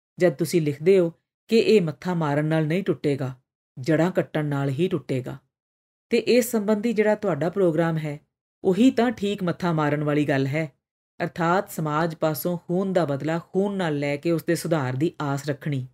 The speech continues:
ਇਹ ਤਾਂ ਸੱਚਮੁੱਚ ਪਹਾੜ ਨੂੰ ਟੱਕਰਾਂ ਮਾਰਨ ਦੇ ਹੀ ਤੁੱਲ ਹੈ। ਇਸ ਤੋਂ ਉਲਟ ਅਮਲੀ ਪ੍ਰਚਾਰ ਤੇ ਉੱਚੇ ਵਿਚਾਰਾਂ ਦੁਆਰਾ ਉਸ ਉੱਤੇ ਪ੍ਰਭਾਵ ਪਾਉਣਾ,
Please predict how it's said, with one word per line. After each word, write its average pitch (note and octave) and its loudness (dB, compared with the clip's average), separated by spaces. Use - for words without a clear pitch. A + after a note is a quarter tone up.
ਇਹ G#3+ 4
ਤਾਂ A3 0
ਸੱਚਮੁੱਚ A#3 -2
ਪਹਾੜ D#3 -4
ਨੂੰ E3 -6
ਟੱਕਰਾਂ F#3+ -2
ਮਾਰਨ D3+ -2
ਦੇ D3 0
ਹੀ F#3+ -2
ਤੁੱਲ C#3+ 0
ਹੈ। C3+ -8
ਇਸ D#3 0
ਤੋਂ D#3+ -4
ਉਲਟ F#3 0
ਅਮਲੀ G#3 2
ਪ੍ਰਚਾਰ D#3+ 0
ਤੇ F#3 -2
ਉੱਚੇ A3+ 2
ਵਿਚਾਰਾਂ D3+ -2
ਦੁਆਰਾ C#3+ -2
ਉਸ D#3 -6
ਉੱਤੇ D#3 -2
ਪ੍ਰਭਾਵ C#3 -2
ਪਾਉਣਾ, F3 0